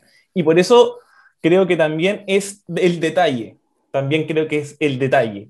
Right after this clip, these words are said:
el detalle que como, como tú mencionabas, profesor Rodrigo, puede ser la cuota que hace la diferencia en que una, en que una constitución, y yo volviendo a lo, a lo del principio, genera arraigo, genera arraigo en, en la persona y en el humano.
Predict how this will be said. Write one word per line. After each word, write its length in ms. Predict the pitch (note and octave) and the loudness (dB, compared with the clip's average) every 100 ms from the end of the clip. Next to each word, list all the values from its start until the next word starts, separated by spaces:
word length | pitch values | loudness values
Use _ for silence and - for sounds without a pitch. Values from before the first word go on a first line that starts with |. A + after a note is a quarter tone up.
| - | -14
el 160 | A#2 A2+ | -10 -4
detalle 480 | A#2 C#3 D3 D3 | 0 2 2 -2
que 240 | D3 C#3 C3 | -4 -6 -4
como, 580 | C3+ C3+ C3 B2+ B2 A#2 | -4 -4 -4 -4 -6 -6
como 240 | B2+ B2+ | -6 -6
tú 240 | C#3 C3+ C#3 | -4 -2 -2
mencionabas, 520 | C#3 C3+ C#3 C#3 C#3 | -4 -4 -2 -2 -2
profesor 360 | C#3 C#3+ D3 C#3 | -4 -4 -2 0
Rodrigo, 680 | C#3+ C3+ D3 C#3+ D3+ D3 | -2 -2 -4 -2 0 0
puede 300 | D3 C#3+ C#3+ | -2 0 -2
ser 420 | C3+ D3+ D3+ D#3 B2 | -2 0 0 -2 -4
la 280 | C3 C3 | -4 -4
cuota 400 | C3+ C#3+ D#3 D#3 | -4 -4 -2 -4
que 300 | D3+ D3 D3+ | -4 -8 -8
hace 240 | D3 C#3 D3 | -8 -6 -4
la 100 | C#3+ | -2
diferencia 920 | D3 C#3 B2+ D3 D#3 - D#3+ E3 - _ _ _ | -4 -8 -6 -6 -8 -6 -4 -4 -8 _ _ _
en 240 | C3+ C3+ C3+ | -8 -6 -2
que 200 | C3+ C3+ | 0 0
una, 840 | D3 D#3+ D3+ D3+ C#3+ C#3+ C3+ B2 - _ | 0 -2 -2 -2 0 0 -2 -6 -14 _
en 160 | C#3+ C#3 | -8 -6
que 80 | D3+ | -2
una 160 | D3+ | -2
constitución, 800 | D3+ C#3+ D#3+ C#3 C3 E3 F3 F#3+ B2 | 0 -2 -2 -4 -2 -4 -4 -6 -8
y 100 | B2+ | -4
yo 100 | D#3 | 0
volviendo 400 | D3 C#3 E3+ D#3+ | 0 0 -2 -2
a 20 | |
lo, 160 | D3+ - | -2 -2
a 40 | |
lo 100 | C#3+ | 0
del 140 | C#3 | -2
principio, 360 | C3+ C3+ D#3 E3+ | -6 -12 -8 -4
genera 380 | E3+ D3+ D#3 D3+ | -2 2 4 4
arraigo, 640 | C3+ C#3 D#3+ A#2 A2 - _ | 4 2 2 0 -4 -6 _
genera 300 | - C3+ D3 | -10 -4 0
arraigo 520 | D3+ C3+ C#3+ C#3 D#3 D3+ | 0 2 0 2 2 2
en, 220 | C#3+ C#3 | 0 -6
en 140 | C#3+ | -2
la 140 | D3 C#3 | -2 -2
persona 440 | C3+ - D3+ D3+ | -6 -6 -6 -6
y 80 | C#3+ | -8
en 100 | C#3+ | -8
el 120 | C#3 | -8
humano. 320 | C3+ D3+ - | -6 -8 -8